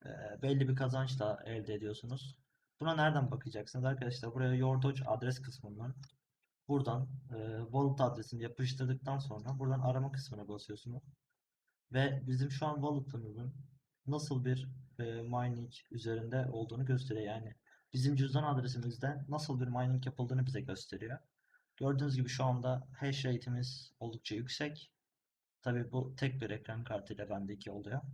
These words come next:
Daha bugün ilk defa yaptım. Uzun süre açık tutup, e, mining yapmayı denemedim. Fakat siz yaptıktan sonra arkadaşlar burada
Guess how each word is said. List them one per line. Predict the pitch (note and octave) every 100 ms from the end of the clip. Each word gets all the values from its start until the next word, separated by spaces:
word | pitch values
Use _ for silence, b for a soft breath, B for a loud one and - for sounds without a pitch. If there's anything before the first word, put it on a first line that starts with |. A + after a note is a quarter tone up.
| - B B -
Daha | D#3+ E3+
bugün | E3 E3 D#3+ D#3 - _
ilk | - E3+ -
defa | C3 B2 A2
yaptım. | A2+ A2 - C3+
Uzun | C3+ C#3
süre | C3+ C3+
açık | B2 B2+ B2+
tutup, | C#3 B2+ - - -
e, |
mining | A2+ A2 A2+ A#2+ B2+ B2+ B2+
yapmayı | B2 B2 A#2
denemedim. | B2+ D3 C3 C3 C3 - - - - _ _ -
Fakat | C#3+ D#3 D#3
siz | - D3+ - -
yaptıktan | C3 C3 B2 - - D#3+
sonra | D#3 A#2 G#2+ A2 A#2+ -
arkadaşlar | A2+ G#2+ G#2 G#2+ - C#3
burada | C3 B2+ B2+ C3